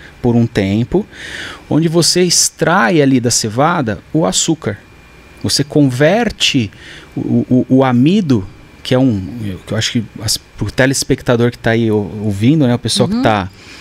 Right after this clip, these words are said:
Speaker 1: tá nos escutando,
Speaker 2: Isso.
Speaker 1: é, o amido é, é um açúcar, é um carboidrato. Ele tá ali, por exemplo, presente na batata, no milho, na mandioca, no arroz, no feijão e na cevada.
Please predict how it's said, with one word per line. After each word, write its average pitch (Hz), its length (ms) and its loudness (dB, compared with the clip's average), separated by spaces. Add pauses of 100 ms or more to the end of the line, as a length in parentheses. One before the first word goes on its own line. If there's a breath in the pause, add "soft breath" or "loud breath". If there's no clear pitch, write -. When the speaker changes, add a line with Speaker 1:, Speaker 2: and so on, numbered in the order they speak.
(340 loud breath)
Speaker 1:
tá 110 100 0
nos 107 140 2
escutando, 139 720 2
Speaker 2:
Isso. 170 520 -8
Speaker 1:
é, 113 380 0 (100)
o 139 140 4
amido 139 760 2
é, 165 380 2
é 175 60 0
um 202 100 4
açúcar, 208 520 2
é 120 60 2
um 123 60 0
carboidrato. 147 800 2
Ele 107 120 -2
tá 160 180 0
ali, 165 160 2
por 160 120 0
exemplo, 151 320 2
presente 139 380 2
na 123 100 2
batata, 135 840 0
no 113 120 2
milho, 135 600 4
na 120 100 2
mandioca, 127 840 2 (420 loud breath)
no 120 100 4
arroz, 127 580 2
no 110 80 0
feijão 123 680 2 (680 loud breath)
e 175 240 2 (200)
na 165 120 0
cevada. 143 640 2